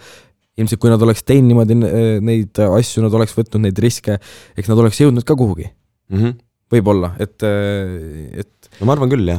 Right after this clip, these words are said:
Speaker 2: Või
Speaker 1: Ei.
Speaker 2: ma arvan küll, ma, ma kuidagi tunnen, et võib-olla me se-, jah, ma ei tea, kas see film seda ütleb, aga ma loodan, et keegi võtab sealt selle kaasa ja võib-olla julgeb teha ise midagi, midagi teisiti, jah. Ja, ja noh, et näha, et tegelikult sealt tuleb nagu väga palju, väga mahlaseid vilju.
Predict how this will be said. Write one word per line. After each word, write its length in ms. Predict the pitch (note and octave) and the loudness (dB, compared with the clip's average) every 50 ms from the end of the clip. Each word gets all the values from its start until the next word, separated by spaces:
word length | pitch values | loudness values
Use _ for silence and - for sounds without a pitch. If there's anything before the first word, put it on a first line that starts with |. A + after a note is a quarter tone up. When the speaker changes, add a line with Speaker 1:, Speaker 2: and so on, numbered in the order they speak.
| F2+ | -2
Speaker 2:
Või 140 | F2 G2+ A2 | 0 0 2
Speaker 1:
Ei. 20 | |
Speaker 2:
ma 80 | A2 A#2 | 2 2
arvan 160 | B2+ A#2+ A2 | 2 0 0
küll, 80 | A#2 A2 | 0 0
ma, 140 | G2+ G2+ F2 | 0 0 0
ma 180 | C#2+ G#2 A2 | -2 -2 -2
kuidagi 240 | G#2+ B2 B2+ A#2+ A2 | -2 -2 -2 -2 0
tunnen, 240 | G#2 B2+ C3 A#2+ G2+ | 0 0 0 2 0
et 80 | F#2+ | 0
võib-olla 240 | F2+ A2 A2 G#2+ G2+ | -2 -2 -2 -2 -2
me 80 | G2 G2+ | -4 -4
se-, 80 | G#2 - - | -4 -4 -6
jah, 100 | G#2+ G#2 - _ _ _ _ _ _ _ | -6 -6 -8 _ _ _ _ _ _ _
ma 60 | - G#2 | -2 0
ei 40 | A2 | 2
tea, 140 | D3+ D#3 G2 C#2 A#1 - - | 2 2 0 0 -4 -8 -8
kas 140 | - E2 | -8 -6
see 100 | - F2+ | -6 -4
film 280 | - - A2 G2 E2+ D#2+ C#2+ - | -4 -2 -2 -2 -2 -4 -4 -4
seda 220 | - G2+ E2 F#2+ B2 | -4 0 2 2 2
ütleb, 220 | D3 - - - E2 | 0 0 -4 -4 -2
aga 80 | D2 | -2
ma 80 | D#2+ F2 | 0 2
loodan, 240 | A2 A#2 A2 F#2+ F2 | 2 2 2 2 0
et 80 | E2 | 0
keegi 220 | - - G#2 F#2+ A2+ | 0 -2 -2 0 -2
võtab 160 | C#3 - - - | -2 -4 -4 -6
sealt 140 | - E2 | -6 -8
selle 220 | - - E2 E2 D#2 | -8 -6 -6 -4 -4
kaasa 300 | E2+ D#2 D2+ D2 D#2 D2+ | -4 -4 -4 -4 -4 -4
ja 80 | D2+ D2+ | -4 -2
võib-olla 240 | D#2 G2 G2+ A2 A2 | -4 -2 -2 0 0
julgeb 320 | A#2+ D3+ F3 C#3 - - | 0 0 0 -2 -4 -4
teha 160 | - E2 D#2 D#2 D#2 | -6 -6 -4 -4 -4
ise 140 | D#2 D#2+ D2 | -4 -6 -6
midagi, 380 | C#2+ D#2+ D2+ D#2 C#2+ D2+ D2+ C#2+ - - - - | -6 -6 -6 -6 -6 -8 -8 -8 -10 -14 -14 -12
midagi 320 | - C#2+ E2+ F2+ E2 F2+ | -8 -6 -6 -6 -4 -2
teisiti, 480 | A#2 B2 B2 G#2 E2+ - _ - C#2+ C#2 C#2 C#2+ D2 D#2+ | 0 0 0 -2 -4 -8 _ -10 -10 -8 -8 -6 -6 -6
jah. 180 | E2 F2 F#2+ G#2 | -6 -6 -8 -8
Ja, 140 | - F2 F2 | -6 -4 -4
ja 220 | F2 F2+ F#2+ F#2+ E2+ | -2 0 0 0 0
noh, 140 | F#2 G2 G2 | 0 0 0
et 80 | F2+ | 0
näha, 300 | G#2 B2+ D3 C#3 G2+ D#2 | 0 0 0 0 -2 -4
et 60 | D2+ - | -4 -2
tegelikult 440 | A#2 B2+ C3+ G#2 F2+ - F2 D#2+ | -2 0 0 -2 -2 -4 -6 -6
sealt 220 | - F#2 E2 - _ | -6 -6 -8 -8 _
tuleb 560 | - C3 C#3+ D#3+ C#3+ G2 D#2+ - _ _ - - - | -6 -4 -2 -2 -2 -2 -4 -6 _ _ -14 -12 -10
nagu 220 | D#2 E2 D2+ E2+ | -8 -8 -6 -4
väga 240 | F#2 A#2+ B2+ G2 D#2+ | -4 -2 -2 -4 -4
palju, 260 | E2+ E2+ E2+ D2 C2+ - - _ _ _ _ _ - | -4 -4 -6 -6 -10 -12 -16 _ _ _ _ _ -10
väga 160 | G2 F#2+ F#2+ F#2+ | -6 -4 -2 0
mahlaseid 480 | G#2 G#2+ F#2+ D#2 C#2+ - C#2 C2+ - - | 0 0 0 -2 -4 -6 -8 -10 -8 -6
vilju. 260 | F2 E2+ D#2+ C#2+ C#2 | -6 -6 -6 -6 -10